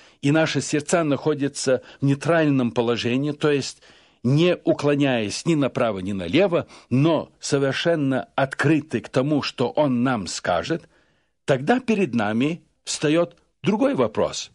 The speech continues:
Как я могу узнать, что это голос Божий, или что это воля Божия,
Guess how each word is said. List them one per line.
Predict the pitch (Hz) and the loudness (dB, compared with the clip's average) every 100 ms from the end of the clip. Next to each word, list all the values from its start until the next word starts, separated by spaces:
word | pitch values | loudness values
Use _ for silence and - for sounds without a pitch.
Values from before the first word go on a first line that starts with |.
| _ _ _ - - - | _ _ _ -20 -20 -6
Как | - 254 254 156 | 0 0 0 0
я | 196 | 2
могу | 175 147 165 156 | 2 0 -2 0
узнать, | 160 - 170 120 - - - | -4 -2 0 0 -4 -16 -10
что | - 139 127 | -2 -2 0
это | 147 131 131 110 _ _ - | -2 0 -2 -2 _ _ -8
голос | 104 147 117 101 104 | 2 4 4 0 -2
Божий, | 98 82 - 82 - _ _ _ _ _ _ | -2 -2 -4 -10 -16 _ _ _ _ _ _
или | - 127 127 | -2 0 0
что | - 156 | 0 -2
это | 135 135 139 - - | 0 0 -2 -2 -8
воля | 110 139 170 123 | 0 4 4 2
Божия, | 107 107 90 98 | 2 0 -2 -6